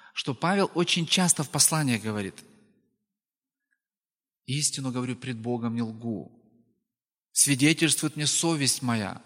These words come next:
что я поступаю правильно". Потому что все знали, кем он был раньше. И ему нужно было убеждать людей в том, что то, что я делаю, моя мотивация правильная.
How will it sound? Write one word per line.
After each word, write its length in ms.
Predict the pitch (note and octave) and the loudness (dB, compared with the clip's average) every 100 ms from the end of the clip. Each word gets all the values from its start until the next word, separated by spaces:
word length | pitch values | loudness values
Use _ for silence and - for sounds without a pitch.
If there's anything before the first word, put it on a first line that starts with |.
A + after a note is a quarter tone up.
| - | -10
что 200 | - C#3 | -2 0
я 80 | B2+ | 0
поступаю 560 | B2+ - C3 C#3 C3+ | -4 -6 -2 0 0
правильно". 640 | A#2 C#3 C3+ A2 G#2+ F#2+ - - - _ _ _ _ _ _ _ _ _ _ - | 0 2 2 0 -4 -6 -10 -20 -20 _ _ _ _ _ _ _ _ _ _ -8
Потому 240 | A2+ B2 | -2 -2
что 140 | - | -2
все 220 | A#2 - D#3 | -4 -2 -2
знали, 280 | D3+ E3+ | -2 -2
кем 220 | E3 E3 D#3+ | -2 -4 -4
он 120 | D3+ | -4
был 140 | D3+ | -4
раньше. 420 | D3+ C#3+ A#2 - - _ _ _ _ _ _ _ - | -2 -2 -2 -6 -12 _ _ _ _ _ _ _ -2
И 80 | C#3 | 0
ему 180 | D3 | 2
нужно 280 | D#3 F3+ D#3 | 2 0 0
было 180 | E3 D#3 | 2 2
убеждать 480 | E3+ D3 C#3 E3 D#3 | 0 0 0 0 -2
людей 200 | C#3+ D3 | -2 -2
в 60 | |
том, 200 | - D#3+ | 0 -2
что 240 | C#3+ D3 B2 - - - - | 0 -2 -4 -8 -16 -16 2
то, 120 | F3+ | 4
что 160 | - D#3 | 4 2
я 160 | C#3 | 0
делаю, 500 | G#2+ B2 F#3 D#3+ A2+ - | 0 0 2 0 -2 -2
моя 300 | C#3 D3+ E3 | 0 2 0
мотивация 640 | D3 - D3+ E3 C#3+ B2+ | -2 -2 -2 0 0 0
правильная. 560 | - A2 G2+ G2 G2 | -4 -4 -4 -6 -12